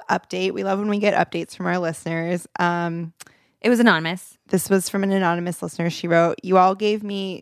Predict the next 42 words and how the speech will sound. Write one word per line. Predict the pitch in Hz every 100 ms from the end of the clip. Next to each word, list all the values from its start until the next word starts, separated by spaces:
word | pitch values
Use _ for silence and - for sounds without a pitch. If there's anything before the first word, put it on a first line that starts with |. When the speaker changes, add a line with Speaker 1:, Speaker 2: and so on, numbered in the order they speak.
| -
Speaker 1:
some | - 180 165
great | - 180 196 254 -
advice | 285 202 190 190 226 -
on | 190 185 190
the | 185
episode | - - - 185 170
Falling | - 170 180 185
Too | 202
Fast | - 160 170 -
about | 165 -
ma-, | 180 - -
ma-," | 196 185
oh, | 202
wait, | 196 170
no, | 190 170
not | 175 -
great | 123
<laughs> | 170
advice. | - - - -
We | 214 202
gave | 202
advice | 165 170 240 202 170 - -
on | 165
the | 165
episode | 165 165 165 165
Falling | 160 160 165
Too | 165
Fast | - 156 -
about | 160 -
marrying | 165 165 180 180
my | 170
dude | 160 226 240 220 - - _
so | -
I | 185
could | 180 -
put | 226 196
him | 196 208
on | - 165
my | 165
dental | 160 175 214 226
insurance. | 165 160 165 151 151 160 - - _ _ _ -
Um, | 165 156 - -